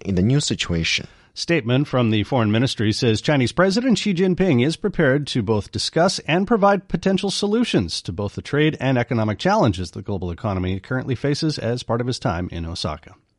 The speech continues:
Speaker 2: Global economists, meantime, coming together to voice their support for free trade, suggesting the forthcoming G twenty summit in Osaka can be a turning point in the ongoing trade frictions between China and the United States.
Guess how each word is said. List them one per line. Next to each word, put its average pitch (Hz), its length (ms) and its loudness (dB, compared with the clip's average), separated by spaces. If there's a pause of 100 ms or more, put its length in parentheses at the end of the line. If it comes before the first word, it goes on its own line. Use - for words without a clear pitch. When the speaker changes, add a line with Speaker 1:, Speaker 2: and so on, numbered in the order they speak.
(680)
Speaker 2:
Global 190 260 6
economists, 240 420 4
meantime, 123 440 6
coming 113 260 2
together 104 300 -2
to 113 100 -2
voice 131 240 0
their 226 220 2
support 196 340 2
for 107 140 -6
free 117 240 0
trade, 87 400 -4
suggesting 104 640 -4
the 90 60 -4
forthcoming 120 720 -2
G 123 220 -2
twenty 117 260 0
summit 139 280 0
in 131 100 0
Osaka 143 420 0
can 202 140 -2
be 254 100 -2
a 285 60 -2
turning 220 320 2
point 120 320 2 (380)
in - 80 -6
the 107 40 -2
ongoing 101 360 0
trade 110 240 -2
frictions 113 420 0
between 110 320 0
China 113 340 0
and 98 200 -4
the 85 60 -6
United 85 320 -6
States. 160 440 0